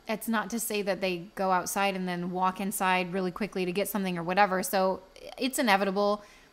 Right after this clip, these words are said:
Stuff gets tracked in. Dirt, mud, crap, whatever the heck I just vacuumed up. Look at the power of that vacuum, by the way. Amazing. It's a sweep, mop, and vacuum all in one. Man, this thing saves me so much time.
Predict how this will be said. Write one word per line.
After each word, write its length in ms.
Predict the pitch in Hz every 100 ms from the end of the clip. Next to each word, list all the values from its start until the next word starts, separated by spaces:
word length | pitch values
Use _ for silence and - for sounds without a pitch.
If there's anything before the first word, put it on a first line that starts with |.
| _ -
Stuff 340 | - 233 214
gets 200 | - -
tracked 320 | - 196 190 196
in. 280 | 185 214 247 - - - - - - -
Dirt, 420 | 196 196 190 185
mud, 440 | 220 190 190 190 180 - - -
crap, 420 | - 190 190 214 -
whatever 340 | 208 214 214 208
the 220 | 202 196
heck 260 | 214 208
I 100 | 208
just 320 | 185 202 185 180
vacuumed 420 | 202 202 208 196
up. 180 | 220 262
Look 140 | 294
at 60 | 277
the 80 |
power 260 | 240 262 269
of 60 | 262
that 140 | 240
vacuum, 440 | 247 277 240 175
by 160 | 170 185
the 100 | 180
way. 340 | 185 208 254 - - _ -
Amazing. 1400 | 226 214 214 196 226 277 254 180 160 156 165 180 196
It's 140 | 196 208
a 220 | 196 208 - - - - -
sweep, 420 | - 285 349 277
mop, 260 | 277 330
and 160 | 277 254
vacuum 340 | 254 277 277
all 180 | 240 247
in 120 | 240
one. 400 | 240 233 233 233
Man, 360 | 233 226 214 208
this 180 | 226 226
thing 200 | 240 220
saves 260 | 226 208
me 100 | 202
so 180 | 190 208
much 220 | 202 196
time. 440 | 220 196 190 190